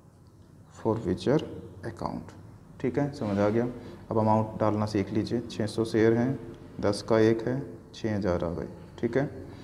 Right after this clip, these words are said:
allotment में कितना भाई? छः सौ शेयर हैं, तीन रुपये का allotment है, तो अठारह सौ यहाँ आ गए।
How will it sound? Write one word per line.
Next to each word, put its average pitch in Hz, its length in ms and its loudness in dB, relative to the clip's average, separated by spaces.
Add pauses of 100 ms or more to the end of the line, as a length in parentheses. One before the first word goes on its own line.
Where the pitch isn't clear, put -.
(260)
allotment 104 480 2
में 113 120 2
कितना 120 280 2
भाई? 123 140 2
छः 101 240 -4
सौ 107 160 -2
शेयर 113 320 6
हैं, 123 200 2 (400)
तीन 117 160 2
रुपये 113 220 6
का 110 100 8
allotment 117 640 2
है, 123 220 0
तो 120 140 -2
अठारह 101 320 2
सौ 117 120 -2
यहाँ 101 260 0
आ 69 40 -2
गए। 80 160 -2